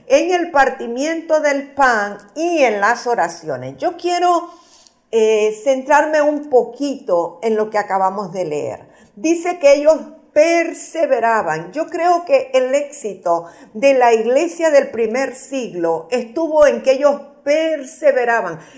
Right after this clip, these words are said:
¿Qué significa perseverar? Que uno se mantiene en algo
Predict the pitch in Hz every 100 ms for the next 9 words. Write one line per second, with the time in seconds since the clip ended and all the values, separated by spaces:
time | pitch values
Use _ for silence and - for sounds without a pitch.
0 | - - 370 370 339 311 311 311 262 240
1 | - - 208 196 269 269 165 - - 214
2 | 262 302 285 269 226 196 196 196 262 294
3 | 302 302 294 294 240 220 262 262 220 180
4 | 135 -